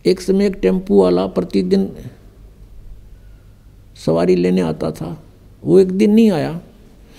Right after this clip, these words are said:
अगले दिन उसके साथियों ने पूछा कि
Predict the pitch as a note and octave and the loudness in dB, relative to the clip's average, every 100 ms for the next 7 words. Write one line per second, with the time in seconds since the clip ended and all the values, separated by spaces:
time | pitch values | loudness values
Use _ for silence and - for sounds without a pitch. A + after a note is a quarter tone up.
0 | - - - D#3 F#3+ A3 A3 A3 - A3 | -20 -20 -4 0 4 4 4 2 2 0
1 | G#3 F#3+ G3 A3 G#3+ G3 F#3+ G#3 G#3 G3+ | 2 -2 0 2 2 2 0 0 0 0
2 | G3 E3+ | 0 -4